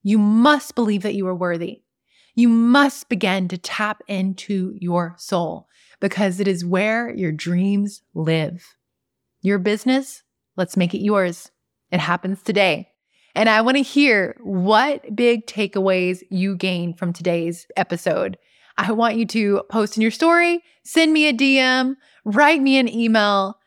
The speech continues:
Let me know your biggest sticking points, your breakthroughs. And I encourage you, again, share this with three people who need to hear this message, who are pushing through their business and convincing themselves that all these things must be done to be successful,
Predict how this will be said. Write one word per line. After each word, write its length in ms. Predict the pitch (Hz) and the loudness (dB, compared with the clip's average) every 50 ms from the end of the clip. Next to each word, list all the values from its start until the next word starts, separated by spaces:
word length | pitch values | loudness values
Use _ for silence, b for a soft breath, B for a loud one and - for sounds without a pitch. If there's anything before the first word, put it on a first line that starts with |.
| _ _ _ | _ _ _
Let 280 | 208 214 233 247 277 254 | 0 2 4 4 2 2
me 140 | 294 302 294 | 2 2 2
know 440 | 254 247 233 220 214 214 208 214 - | 4 4 4 4 4 4 2 0 -2
your 540 | - 208 196 208 214 202 202 202 202 202 - - 185 | -4 -4 -2 0 2 2 4 4 2 2 0 -2 0
biggest 340 | 175 233 226 226 233 226 - | 0 2 2 2 0 -2 -4
sticking 380 | - - 226 226 - 240 240 240 | -4 -4 -4 -2 2 0 0 0
points, 560 | - - 254 247 254 269 262 240 - - - | 0 0 0 0 0 -2 -4 -6 -10 -8 -6
your 120 | 202 196 | -6 -6
breakthroughs. 800 | 175 - 202 214 220 233 226 - - 233 226 226 226 226 226 220 - - | -4 -2 -2 0 0 -2 -4 -4 -2 0 0 2 2 0 0 -2 -4 -4
And 200 | 180 208 202 196 | -4 -2 -2 -2
I 100 | - 190 | -4 -4
encourage 640 | 196 202 202 - - - 277 285 285 285 277 240 202 | -6 -6 -8 -10 -6 -2 2 2 4 4 2 2 0
you, 280 | 202 196 180 - 143 - | -2 -4 -4 -4 -6 -6
again, 400 | - 190 202 196 170 185 190 185 | -6 -4 -2 -4 -4 -4 -8 -10
share 420 | - - - - 247 262 294 302 | -10 -8 -4 -2 0 2 2 2
this 200 | 277 302 269 - | 0 -2 -4 -4
with 140 | 262 226 - | -6 -6 -4
three 160 | - 208 208 | -2 -2 -2
people 460 | 180 - 202 180 - 185 180 180 185 | -2 -4 -8 -4 -2 0 0 0 0
who 260 | 180 208 208 202 196 202 _ _ _ _ _ _ - | 0 0 0 0 -2 -4 _ _ _ _ _ _ 0
need 420 | 214 220 226 247 277 320 320 277 | 2 4 4 4 4 4 2 2
to 80 | 269 220 | 0 -2
hear 200 | 180 202 180 175 | 0 -2 -2 -2
this 200 | 160 175 - - | -4 -6 -6 -6
message, 520 | 165 - 170 180 - - - 175 175 - | -4 -4 -4 -4 -4 -4 -4 -2 -2 -2
who 180 | - 220 220 - | 0 0 2 2
are 320 | 185 202 202 208 202 b b b b b b b | 2 2 2 2 -2 b b b b b b b
pushing 400 | - - 320 349 - - 339 285 | -2 0 0 0 2 0 -2 -2
through 140 | 247 262 247 | 0 0 0
their 140 | 226 214 202 | 0 0 -2
business 540 | 185 175 208 208 190 202 190 185 180 180 - - | -2 -2 -4 -2 -2 0 0 0 0 -2 -4 -4
and 300 | - 202 196 196 202 196 | -4 -2 -2 -2 -2 0
convincing 520 | - - 220 220 302 311 285 - 302 247 | 0 0 2 2 2 0 0 0 0 2
themselves 500 | 233 226 220 208 - 208 185 190 190 185 | 2 2 0 0 2 2 2 2 2 0
that 120 | 190 202 - - | -2 -4 -6 -6
all 160 | - - 339 | -4 -4 -2
these 220 | 339 339 320 330 | -2 -2 -2 -2
things 320 | - 262 233 220 220 214 220 | -2 -2 0 0 0 0 0
must 260 | 214 190 202 - - | 0 0 -2 -4 -4
be 120 | 208 208 | -6 -2
done 320 | 170 196 180 180 180 180 180 | 0 0 0 0 0 -2 -4
to 100 | - 180 | -6 -8
be 100 | 185 185 | -8 -8
successful, 760 | 180 - 175 - - 185 180 175 - - 185 180 170 170 | -8 -8 -8 -4 -4 -4 -4 -4 -6 -4 -4 -4 -4 -4